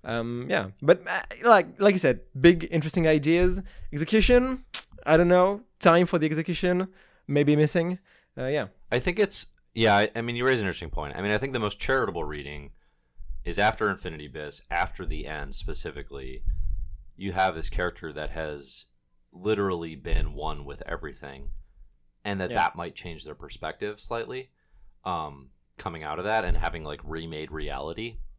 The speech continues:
Speaker 2: right? Like, like,
Speaker 1: Yeah.
Speaker 2: 'cause, you know, Thanos uses his godlike power then to reset the universe, which of course, right? Because <laughs> the weird thing about Marvel Universe The End is,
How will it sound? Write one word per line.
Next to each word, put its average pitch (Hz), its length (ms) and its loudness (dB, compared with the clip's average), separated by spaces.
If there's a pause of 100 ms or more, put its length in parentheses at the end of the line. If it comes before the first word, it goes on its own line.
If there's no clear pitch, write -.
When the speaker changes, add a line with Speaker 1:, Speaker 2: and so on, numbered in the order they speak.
(140)
Speaker 2:
right? 117 280 0
Like, 87 260 -6
like, 92 160 -4
Speaker 1:
Yeah. 127 120 -6
Speaker 2:
'cause, 117 280 -4
you 104 120 -4
know, 76 200 -4
Thanos 104 300 -2
uses 85 340 -10
his 80 120 -12
godlike 78 320 -6
power 143 240 6
then 82 260 2
to 76 360 -2 (600)
reset 92 500 2
the 78 80 -6
universe, 67 560 -6
which 85 160 -2
of 73 100 -6
course, 67 520 -4
right? 78 280 -4 (280)
Because 135 300 2
<laughs> 127 160 6
the 156 100 6
weird 202 140 6
thing 302 140 2
about 139 220 4
Marvel 107 200 6
Universe 92 280 0
The 92 120 0
End 90 200 0
is, 87 380 -4